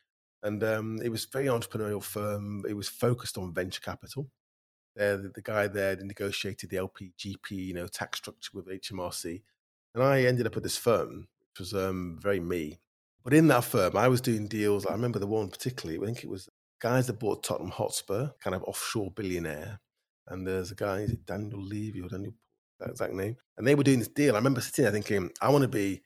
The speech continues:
the person doing the deal." There was always, this was kind of M B O age. It was pre-tech. There's always people like these funds doing management buyouts and the management team. And I thought, "I wanna be the management or the investor. I don't wanna be the person, I don't wanna be the lawyer."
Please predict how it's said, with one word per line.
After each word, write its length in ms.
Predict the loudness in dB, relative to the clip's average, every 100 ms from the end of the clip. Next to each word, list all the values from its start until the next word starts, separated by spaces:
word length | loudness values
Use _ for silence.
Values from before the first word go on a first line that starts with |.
| _ _
the 60 |
person 480 | 2 4 4 2 0 2
doing 220 | 4 6
the 80 | 4
deal." 420 | 2 0 0 -2
There 100 | 2
was 100 | 8
always, 320 | 10 10 6 -2 -6 -6 -4
this 280 | -2 0 0
was 100 | 0
kind 140 | 0
of 60 | 2
M 180 | 0 2
B 160 | 2
O 100 | 4
age. 360 | 2 0 -4 -8
It 60 |
was 100 | -10 -10 -6
pre-tech. 460 | -6 -4 -6 -6 -8 -2
There's 80 |
always 160 | 2 2
people 300 | 2 0 2
like 140 | 2
these 120 | 2 0
funds 320 | 2 2 2
doing 380 | -2 -2 -2 -2
management 400 | -2 -2 -6 -4
buyouts 400 | -2 -2 -4 -6
and 60 |
the 60 | -4
management 380 | -2 -4 -6 -8
team. 380 | -6 -6 -8 -14 _ _ _
And 120 | 0 0
I 20 |
thought, 180 | 4 4
"I 40 |
wanna 180 | 6 6
be 300 | 4 4 2
the 120 | 2
management 600 | 4 4 2 0 -2 -4 _ -8
or 120 | -6
the 100 | -4
investor. 520 | -2 -2 -2 -2 0
I 80 | 2
don't 120 | 0
wanna 140 | 0 0
be 100 | -2
the 100 | 0
person, 580 | 0 0 -2 -6 -6 -10 _ _ _ -4
I 40 |
don't 100 | 0
wanna 80 | 0
be 100 | 0
the 80 | 0
lawyer." 420 | 2 2 0 -4